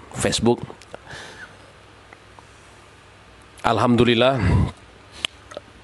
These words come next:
Perguruan Seni Bela Diri Sufi Al-Hikmah sembilan tujuh tujuh sembilan Indonesia hari ini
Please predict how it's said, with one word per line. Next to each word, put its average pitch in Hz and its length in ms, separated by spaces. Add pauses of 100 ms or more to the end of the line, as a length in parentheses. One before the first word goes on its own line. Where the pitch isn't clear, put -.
Perguruan 123 720
Seni 123 480
Bela 117 320
Diri 113 240
Sufi 107 400
Al-Hikmah 113 480
sembilan 113 480
tujuh 110 240
tujuh 107 240
sembilan 107 480
Indonesia 117 880 (1000)
hari 110 380
ini 131 400